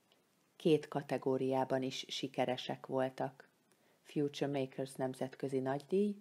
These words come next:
és legjobb weboldal. They were successful here in two categories, Future Makers International Prize and Best Website.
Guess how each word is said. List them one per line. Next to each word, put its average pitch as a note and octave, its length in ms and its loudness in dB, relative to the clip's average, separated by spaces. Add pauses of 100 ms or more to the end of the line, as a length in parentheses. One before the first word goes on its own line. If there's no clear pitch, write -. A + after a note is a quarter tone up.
és - 180 -4
legjobb C#3 440 0
weboldal. C3+ 720 -2 (1300)
They E3+ 140 2
were D#3+ 140 0
successful D3 640 -4
here C#3+ 260 0
in C#3 200 -6
two C#3 220 -4
categories, C#3 720 -2 (380)
Future D3 380 0
Makers C3+ 380 -4
International C#3 600 -4
Prize E3+ 520 2 (120)
and C3+ 220 -4 (140)
Best - 360 0
Website. C3+ 760 -4